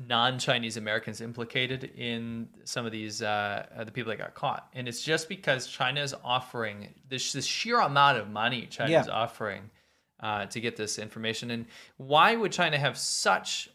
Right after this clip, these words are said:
Speaker 1: um, a different, uh, trajectory in their ambitions?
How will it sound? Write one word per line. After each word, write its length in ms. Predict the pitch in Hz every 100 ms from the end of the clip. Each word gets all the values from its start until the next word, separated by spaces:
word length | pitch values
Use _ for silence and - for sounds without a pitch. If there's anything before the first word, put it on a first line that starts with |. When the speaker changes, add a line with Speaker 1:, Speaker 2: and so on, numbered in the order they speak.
| _ _ _ _ _ -
Speaker 1:
um, 520 | 117 110 104 101 104 127
a 60 |
different, 480 | 123 165 175 214 - 131 - - -
uh, 200 | 120 110
trajectory 840 | 95 123 - 156 143 - 123 107
in 120 | 98 104
their 260 | 104 104
ambitions? 720 | 117 107 113 120 202 214 233